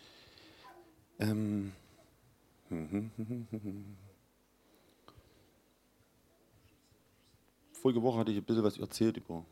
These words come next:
Milch und feste Speise und was ich gleich, oder was ich für mich empfinde, was, ähm, feste Speise ist oder was es sein sollte.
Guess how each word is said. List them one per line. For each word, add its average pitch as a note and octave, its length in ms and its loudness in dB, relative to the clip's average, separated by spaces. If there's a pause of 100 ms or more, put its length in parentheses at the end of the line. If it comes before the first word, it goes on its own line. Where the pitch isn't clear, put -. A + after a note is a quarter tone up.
(1120)
Milch F#2+ 400 4
und F2+ 180 -12
feste - 320 0
Speise - 420 4
und D#2 180 -4 (760)
was F2+ 140 -2
ich F2+ 160 0
gleich, E2+ 260 4
oder D#2+ 220 -4
was D#2 120 -4
ich - 140 -2
für F2+ 100 -2
mich F#2+ 200 4
empfinde, F#2+ 420 4
was, - 260 -2 (600)
ähm, F2 400 -2
feste F#2 300 0
Speise F2+ 400 2
ist F#2 200 4
oder E2+ 100 -6
was E2+ 140 -2
es E2+ 120 -8
sein F2 200 2
sollte. F#2+ 340 6